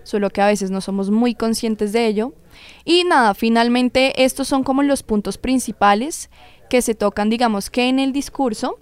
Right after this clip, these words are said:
para que los ahondemos, para que hablemos un poco más a fondo de cada uno de ellos. Em, y ya, finalmente esto es lo que se, lo que se habla. Pero quiero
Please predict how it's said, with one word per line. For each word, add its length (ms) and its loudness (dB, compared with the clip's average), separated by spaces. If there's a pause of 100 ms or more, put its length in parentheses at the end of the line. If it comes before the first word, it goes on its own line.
(300)
para 180 -2
que 120 -6
los 220 -6
ahondemos, 480 -4
para 200 -2
que 120 -4
hablemos 460 0
un 80 -2
poco 260 -2
más 180 2
a 60 -2
fondo 340 -2
de 100 -6
cada 220 -4
uno 200 -6
de 200 -2
ellos. 420 -10 (720)
Em, 760 2 (340)
y 100 -2
ya, 220 2
finalmente 960 2
esto 240 0
es 160 2
lo 120 -2
que 120 -2
se, 280 0 (180)
lo 160 2
que 100 0
se 140 -4
habla. 220 -4
Pero 200 2
quiero 480 0